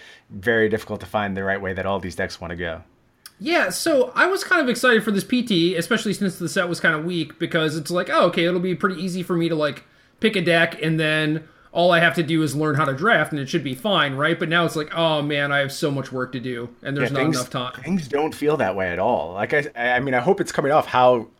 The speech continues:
Speaker 1: actually astounded I am, because we sat here, you know, a couple weeks ago, and we're like, "Eh, not that much here, a couple little upgrades." Everything's gone bonkers. There, <laughs> there's so many new decks out there, so many options.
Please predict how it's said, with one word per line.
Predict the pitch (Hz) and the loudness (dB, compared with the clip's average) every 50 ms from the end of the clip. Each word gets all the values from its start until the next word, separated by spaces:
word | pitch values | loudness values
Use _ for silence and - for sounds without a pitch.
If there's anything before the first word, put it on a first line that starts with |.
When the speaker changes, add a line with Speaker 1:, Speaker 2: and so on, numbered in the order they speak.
| - | 0
Speaker 1:
actually | 123 123 135 135 - 151 139 127 | 2 4 4 4 4 4 4 4
astounded | 120 - - 135 123 131 123 117 107 | 4 2 2 2 2 4 4 4 4
I | 101 104 107 | 4 4 4
am, | 107 113 110 101 95 | 2 2 2 0 -2
because | 90 107 113 117 - | -4 -6 -6 -4 -2
we | 135 135 | -2 2
sat | - 175 180 170 160 | 4 4 4 6 6
here, | 180 180 180 185 180 180 | 6 6 6 6 6 4
you | 170 - 175 180 | 2 0 -2 -2
know, | 202 208 208 | 0 2 2
a | 208 | 2
couple | 208 - 208 220 | 0 0 -2 -2
weeks | 240 262 247 - | -2 -2 -2 0
ago, | 262 196 139 113 | 2 2 4 4
and | 107 | 4
we're | 107 110 | 2 2
like, | 117 120 120 - - - | 2 2 0 -2 -4 0
"Eh, | 277 254 240 233 233 | 2 6 6 6 6
not | 214 190 - | 6 4 4
that | 175 156 135 | 4 4 6
much | 131 131 127 - | 6 6 6 6
here, | - 127 135 135 131 131 | 2 2 4 4 6 4
a | 127 | 4
couple | 127 - 139 - 127 123 | 4 2 0 2 2 2
little | 120 120 117 110 | 4 4 4 4
upgrades." | 113 110 110 - 120 117 113 117 117 117 113 110 - - - - | 4 4 4 2 4 4 4 4 4 2 0 -2 -10 -12 -10 -6
Everything's | 110 107 110 110 110 120 110 117 113 101 | -4 -2 0 0 2 0 0 0 -2 -2
gone | 117 110 104 101 | 0 0 0 2
bonkers. | 98 101 98 95 - 87 85 80 - - | 2 2 2 2 0 -4 -6 -6 -6 -4
There, | 98 98 107 104 - 508 523 | -2 -2 -2 -2 -4 -8 -10
<laughs> | 440 - - | -10 -6 -2
there's | - 170 - 208 185 - | -2 0 2 2 0 2
so | - 180 160 | 2 2 2
many | 180 175 151 151 147 | 2 2 0 2 0
new | 143 139 135 | 0 0 2
decks | 123 131 123 123 - | 4 4 4 4 2
out | 123 117 113 113 | 0 -2 0 0
there, | 117 110 107 107 107 104 - - - - - - _ - | 0 2 2 2 0 -2 -6 -14 -20 -20 -20 -20 _ -10
so | - - 127 117 | -6 -2 -2 0
many | 110 110 107 | 0 0 2
options. | 104 101 107 104 - 110 104 101 98 101 98 - - | 2 2 0 0 -2 -6 -6 -4 -4 -6 -6 -8 -10